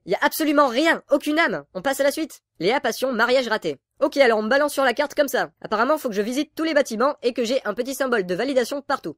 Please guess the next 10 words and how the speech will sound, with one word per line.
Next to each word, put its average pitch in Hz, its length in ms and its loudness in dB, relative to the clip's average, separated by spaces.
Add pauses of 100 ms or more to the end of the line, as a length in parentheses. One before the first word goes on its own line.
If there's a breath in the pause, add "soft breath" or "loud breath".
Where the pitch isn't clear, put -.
Je 208 120 -6
peux 294 200 0 (160)
tout 339 120 0
personnaliser 262 540 0
pour 247 120 -4
ce 247 80 -6
mariage, 185 360 -2 (140)
même 254 260 0
le 254 80 6
mari. 233 360 2